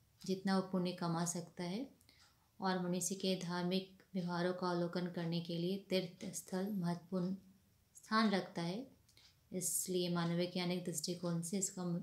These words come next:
महत्व काफ़ी बढ़ जाता है, काफ़ी importance बढ़ जाता है।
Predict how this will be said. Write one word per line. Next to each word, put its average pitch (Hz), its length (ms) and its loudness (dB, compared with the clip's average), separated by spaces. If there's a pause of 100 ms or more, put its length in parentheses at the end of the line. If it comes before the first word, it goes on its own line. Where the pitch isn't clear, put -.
(400)
महत्व 190 360 0
काफ़ी 180 600 -2 (680)
बढ़ 196 140 4
जाता 175 380 0
है, 226 140 -4 (100)
काफ़ी 196 280 0
importance 185 640 0
बढ़ 180 140 4
जाता 170 340 -2
है। 262 180 -6